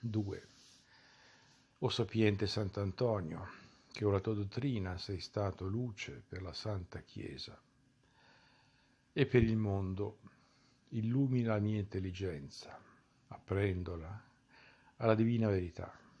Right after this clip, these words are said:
Gloria al Padre, e al Figlio, e allo Spirito Santo, come era nel principio, ora e sempre, nei secoli dei secoli. Amen.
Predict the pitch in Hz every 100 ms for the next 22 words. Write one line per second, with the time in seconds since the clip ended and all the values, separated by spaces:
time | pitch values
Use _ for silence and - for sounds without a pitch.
0 | - _ _ _ _ _ - 101 101 98
1 | 95 92 117 101 90 85 80 98 101 98
2 | - - 101 95 95 95 98 95 - -
3 | 101 92 95 - 113 90 - - - -
4 | - - - - - - - - _ _
5 | - 135 123 113 113 117 127 117 101 131
6 | 110 110 104 101 95 - 120 117 110 101
7 | 110 98 95 92 - 104 92 - 101 98
8 | 92 - - 104 - 107 - - _ _
9 | _ _ _ _ _ - 85 78 65 -